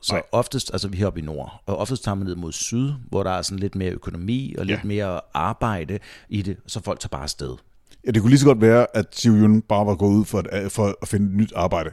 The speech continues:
Speaker 1: Ja.
Speaker 2: Lige, nu ser vi lige bort fra, at han havde lige havde fået et nyt arbejde.
Speaker 1: Jo, jo, jo.
Speaker 2: Men det kunne godt være, at
Speaker 1: Jo,
Speaker 2: han
Speaker 1: jo,
Speaker 2: var
Speaker 1: men,
Speaker 2: gået ud
Speaker 1: men
Speaker 2: for sølykken.
Speaker 1: nogen har sagt til ham, "Hey, ned i syd." Altså ligesom da jeg var
Speaker 2: Ja.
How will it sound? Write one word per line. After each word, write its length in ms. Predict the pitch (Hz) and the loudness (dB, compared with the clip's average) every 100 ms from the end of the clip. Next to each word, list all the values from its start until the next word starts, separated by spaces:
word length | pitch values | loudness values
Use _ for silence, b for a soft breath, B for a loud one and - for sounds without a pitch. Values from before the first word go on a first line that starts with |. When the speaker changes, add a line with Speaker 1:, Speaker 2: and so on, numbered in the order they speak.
| - | -4
Speaker 1:
Ja. 60 | 139 | -2
Speaker 2:
Lige, 160 | 110 120 | 0 2
nu 80 | |
ser 140 | 117 113 | 4 6
vi 60 | |
lige 100 | 107 | 6
bort 180 | 101 107 | 6 4
fra, 200 | - 92 | 2 -2
at 60 | 80 | -2
han 180 | 85 80 | -4 -4
havde 120 | 90 | 2
lige 120 | 98 | 4
havde 120 | 95 | 2
fået 120 | 85 90 | 0 -2
et 20 | |
nyt 120 | 92 | -2
arbejde. 340 | 87 87 90 - 151 | -2 -2 -4 -2 6
Speaker 1:
Jo, 60 | |
jo, 160 | 185 165 | 6 6
jo. 80 | 131 | 4
Speaker 2:
Men 100 | 107 | 0
det 100 | - | 6
kunne 140 | 165 | 8
godt 120 | 143 113 | 8 6
være, 80 | 113 | 6
at 40 | |
Speaker 1:
Jo, 40 | |
Speaker 2:
han 80 | 110 | 4
Speaker 1:
jo, 60 | 101 | 2
Speaker 2:
var 60 | 107 | 0
Speaker 1:
men, 80 | 85 | 4
Speaker 2:
gået 100 | 113 | 4
ud 40 | |
Speaker 1:
men 80 | 113 | 6
Speaker 2:
for 60 | 104 | 4
sølykken. 420 | 110 101 90 78 - | 4 2 0 -6 -2
Speaker 1:
nogen 220 | 135 135 | 0 2
har 80 | 139 | 0
sagt 240 | 123 110 | -2 -2
til 80 | - | -2
ham, 140 | 113 101 | -2 0
"Hey, 220 | 127 117 - 120 | 0 0 -4 0
ned 180 | 131 | 0
i 20 | 127 | 0
syd." 280 | - 113 - | -2 -4 -4
Altså 180 | 98 | -6
ligesom 260 | 127 127 107 | -4 -4 -2
da 60 | 107 | -2
jeg 100 | 98 | 0
var 320 | 98 87 82 | -2 -4 -8
Speaker 2:
Ja. 80 | - | -6